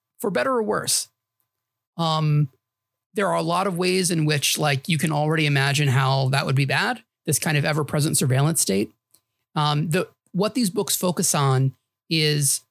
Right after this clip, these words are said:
the, the structure of this world. And so in every ten years, there are global elections where every sentinel, every group of a hundred thousand people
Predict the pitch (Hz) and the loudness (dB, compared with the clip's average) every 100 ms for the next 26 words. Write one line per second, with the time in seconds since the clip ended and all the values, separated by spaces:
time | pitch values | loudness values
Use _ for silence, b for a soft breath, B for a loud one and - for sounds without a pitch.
0 | _ _ _ _ - 139 175 156 151 196 | _ _ _ _ -4 0 2 2 0 -2
1 | 196 - - 196 - - 170 139 160 151 | 0 0 0 -4 -4 -2 -2 -2 0 0
2 | 147 127 - 151 - - - _ _ _ | 0 0 0 -2 -2 -6 -8 _ _ _
3 | 156 - 165 151 147 143 - _ _ _ | -2 0 2 0 0 0 -4 _ _ _
4 | _ _ _ _ - 190 185 196 202 - | _ _ _ _ -4 0 0 0 -2 -2
5 | 190 190 233 - 202 190 170 156 135 127 | -2 0 -2 0 0 2 2 2 0 -2
6 | 156 - - _ _ _ - 160 151 - | -2 -4 -6 _ _ _ -4 -2 -2 -2
7 | 151 143 139 147 160 165 165 180 170 156 | 0 0 0 -2 -2 0 0 0 0 -2
8 | 147 - - - 190 - - _ _ _ | -2 -2 -4 -2 -2 -4 -8 _ _ _
9 | _ - 165 - 180 175 214 - 202 190 | _ -4 -4 -2 -4 -2 0 0 0 0
10 | - 135 - - 147 180 147 160 170 170 | 0 -2 -2 -2 -2 0 -2 -2 -2 0
11 | 147 147 151 139 151 135 147 160 147 131 | 0 0 0 0 0 0 0 -2 -2 -2
12 | 160 - | -4 -6